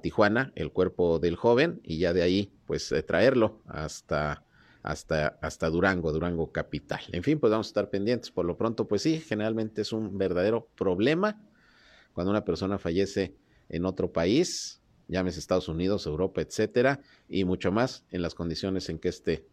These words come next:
joven lamentablemente perdió la vida, que fue, pues, eh, prácticamente asesinado ahí durante, pues, un tiroteo que se dio en Los Ángeles, California. Bueno, pues así las cosas, vamos a estar muy pendientes. Y el día de hoy,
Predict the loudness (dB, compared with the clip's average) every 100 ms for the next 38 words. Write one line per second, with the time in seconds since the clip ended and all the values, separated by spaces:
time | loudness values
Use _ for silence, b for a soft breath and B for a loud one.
0 | _ _ 0 2 2 -2 -4 -6 -4 -2
1 | -2 -2 -4 -4 -2 0 0 2 0 -2
2 | -2 0 0 b b b b -6 -4 -6
3 | -4 0 0 -2 -6 _ _ _ -4 -2
4 | -2 -4 -2 -2 0 -2 -2 b b -4
5 | -2 0 -2 0 2 4 2 0 -6 -4
6 | -2 -2 -4 -4 -8 -10 -6 -4 -4 0
7 | -2 0 0 0 -4 -6 -4 -2 -2 -2
8 | b b -8 -4 -4 -4 -6 -4 -4 -4
9 | -6 -12 -16 _ _ _ _ _ -2 -2
10 | 0 -4 -6 -8 -8 -12 -6 -6 -6 -8
11 | -10 -4 -2 -2 0 0 2 -2 -2 -8
12 | -6 -4 -4 -4 -6 -6 -8 -10 -14 -16
13 | B B B 2 6 6 6 6 6 6
14 | 4 2